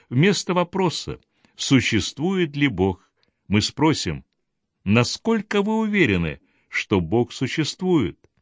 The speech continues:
Это очень тонкое изменение является сильным приёмом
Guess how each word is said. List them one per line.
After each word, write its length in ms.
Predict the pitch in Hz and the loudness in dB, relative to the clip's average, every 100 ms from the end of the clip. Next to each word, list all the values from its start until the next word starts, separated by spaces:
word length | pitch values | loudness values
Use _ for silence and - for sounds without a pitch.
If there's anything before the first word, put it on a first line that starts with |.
| _ _ _ _ _ _ | _ _ _ _ _ _
Это 920 | 87 101 143 190 190 _ _ - 151 147 | 2 6 6 6 2 _ _ 2 2 2
очень 640 | - 143 185 - 156 143 | 2 4 4 4 0 -2
тонкое 680 | - 131 156 135 - 131 127 | 2 4 4 2 2 2 2
изменение 880 | 92 101 - 101 110 131 131 123 113 | 2 -2 2 2 4 4 4 4 4
является 720 | 98 117 127 113 - 113 110 _ - _ | 4 6 6 4 2 0 0 _ -20 _
сильным 600 | - - 190 185 175 139 | -8 0 2 4 4 2
приёмом 680 | - 92 135 185 175 151 | 2 4 6 6 4 2